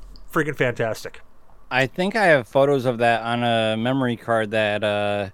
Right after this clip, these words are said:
Speaker 2: Crazy gave me with the wedding photos.
Speaker 1: Oh, da-, dude, if you've got 'em, you've gotta post 'em in chat because that was an
Speaker 2: All right, I'll,
Speaker 1: amazing
Speaker 2: uh,
Speaker 1: night.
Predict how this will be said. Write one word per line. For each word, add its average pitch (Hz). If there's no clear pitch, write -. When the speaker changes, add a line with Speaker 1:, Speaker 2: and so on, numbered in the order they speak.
Speaker 2:
Crazy 139
gave 113
me 117
with 110
the 113
wedding 120
photos. 101
Speaker 1:
Oh, 131
da-, 135
dude, 143
if 127
you've 143
got 139
'em, 151
you've 117
gotta 117
post 123
'em 110
in 107
chat 104
because 101
that 117
was 117
an 104
Speaker 2:
All 101
right, 110
I'll, 135
Speaker 1:
amazing 135
Speaker 2:
uh, 123
Speaker 1:
night. 113